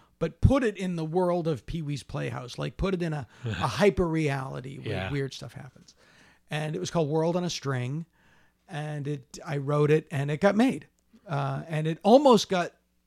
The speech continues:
Speaker 1: on the <laughs> schedule.
Speaker 2: Almost,
Speaker 1: Didn't,
Speaker 2: yeah.
Speaker 1: almost. But what I f-, but what I found from that experience was that, um, I really enjoyed the writing of it.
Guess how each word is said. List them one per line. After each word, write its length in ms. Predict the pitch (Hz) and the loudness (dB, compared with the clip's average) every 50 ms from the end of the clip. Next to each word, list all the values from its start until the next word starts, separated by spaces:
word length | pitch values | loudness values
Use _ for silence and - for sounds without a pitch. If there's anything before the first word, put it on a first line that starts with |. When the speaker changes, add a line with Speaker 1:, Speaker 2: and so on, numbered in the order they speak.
| _ - | _ -6
Speaker 1:
on 240 | 165 165 160 156 165 | -6 -4 -4 -2 -2
the 40 | 151 | -2
<laughs> 20 | |
schedule. 560 | - - - - - 208 165 - - 165 131 120 | -2 -4 -6 -6 -6 -6 -6 -6 -6 -6 -6 -6
Speaker 2:
Almost, 500 | 143 - 160 143 147 143 135 123 131 190 | -4 0 2 4 4 4 4 6 10 10
Speaker 1:
Didn't, 280 | 233 233 202 - - - | 10 10 8 2 -4 0
Speaker 2:
yeah. 60 | 175 208 | 4 4
Speaker 1:
almost. 360 | 226 220 175 151 151 - - - - - - - - - _ - | 4 4 4 0 -2 -4 -8 -16 -20 -20 -20 -20 -20 -8 _ 4
But 160 | 208 220 214 | 4 6 6
what 120 | 208 202 | 6 6
I 80 | 196 190 | 4 4
f-, 220 | 170 - - - - | 2 0 -6 -14 -8
but 200 | 165 147 190 170 | -2 -2 -2 0
what 120 | 180 180 | 0 0
I 80 | 175 170 | 0 0
found 520 | - - - 214 226 262 285 294 277 247 - | -2 -2 -2 -2 0 0 0 -2 -4 -4 -6
from 160 | - 185 175 | -6 -6 -4
that 160 | 170 160 151 | -4 -4 -6
experience 960 | 151 - - - - - 226 254 254 214 160 139 135 135 139 143 - - - _ _ _ _ _ _ | -6 -8 -12 -12 -6 -4 -2 -2 -2 -2 -2 -4 -6 -8 -10 -10 -12 -14 -16 _ _ _ _ _ _
was 320 | - 143 160 160 156 135 117 | -6 -4 -2 -2 -2 -4 -4
that, 360 | 120 156 151 147 147 147 - _ _ _ _ _ _ _ _ _ - | -4 -4 -4 -4 -4 -6 -10 _ _ _ _ _ _ _ _ _ -12
um, 580 | - 156 147 147 147 143 143 143 143 - 220 208 _ _ _ _ _ _ _ _ _ _ _ _ - | -8 -6 -4 -4 -4 -6 -6 -8 -10 -14 -16 -20 _ _ _ _ _ _ _ _ _ _ _ _ 0
I 160 | 151 175 180 | 2 2 4
really 400 | 185 180 160 185 190 185 180 165 156 | 4 2 4 4 4 6 6 4 2
enjoyed 400 | 156 151 117 135 151 147 143 131 | 0 0 2 2 2 2 2 -2
the 80 | 139 | -4
writing 540 | 135 131 123 143 151 160 175 170 156 131 127 | -2 2 4 6 6 8 6 6 4 2 0
of 160 | 135 131 120 | -4 -6 -6
it. 280 | 131 131 - - - - | -6 -8 -8 -10 -18 -20